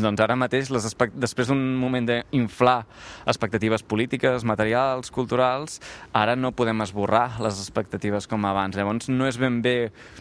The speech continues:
una, per això serveix el prefix post, que és tan terrible, perquè o no som en l'autonomisme, sinó som en el postprocessisme o el postautonomisme, però hi ha, i aquest desencant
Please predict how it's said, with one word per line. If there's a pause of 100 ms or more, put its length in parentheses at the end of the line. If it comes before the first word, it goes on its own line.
(220)
una,
per
això
serveix
el
prefix
post,
que
és
tan
terrible,
perquè (380)
o
no
som
en
l'autonomisme,
sinó
som
en
el (480)
postprocessisme
o
el
postautonomisme,
però
hi
ha,
i
aquest
desencant